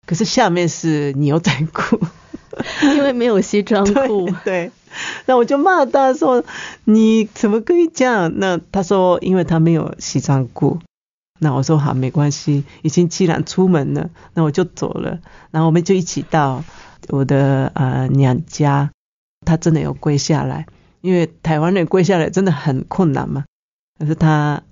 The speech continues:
Speaker 1: 就是愿意在我的，呃，父亲的面前跪下来。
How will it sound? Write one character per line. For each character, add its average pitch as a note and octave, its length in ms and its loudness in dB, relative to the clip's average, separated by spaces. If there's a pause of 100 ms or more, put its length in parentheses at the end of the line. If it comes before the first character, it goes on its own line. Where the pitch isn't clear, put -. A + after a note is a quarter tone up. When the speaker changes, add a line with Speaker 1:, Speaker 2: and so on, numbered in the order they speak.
(100)
Speaker 1:
就 D#3 80 -4
是 D#3 140 -2
愿 D3+ 240 4
意 C3+ 160 -2
在 B2+ 280 0
我 G#2+ 120 -6
的， C#3 160 -6 (160)
呃， C#3+ 560 -2
父 D3+ 180 -2
亲 D3 220 0
的 C3+ 100 0
面 C3 240 2
前 C#3 240 -4 (380)
跪 D3+ 160 4
下 C3+ 240 0
来。 D3 260 -6